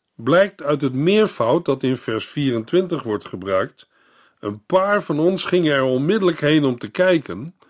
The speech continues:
dat Johannes er wel van af wist. Wanneer Petrus naar binnen kijkt, ziet hij in de grafkamer alleen de linnen windsels liggen waarmee het lichaam van Jezus was omwikkeld.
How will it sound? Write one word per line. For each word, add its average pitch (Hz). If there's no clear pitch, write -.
dat 160
Johannes 143
er 120
wel 165
van 113
af 165
wist. 107
Wanneer 214
Petrus 214
naar 135
binnen 180
kijkt, -
ziet 190
hij 160
in 143
de 117
grafkamer 131
alleen 117
de 123
linnen 139
windsels 190
liggen 120
waarmee 156
het 120
lichaam 160
van 104
Jezus 110
was 117
omwikkeld. 139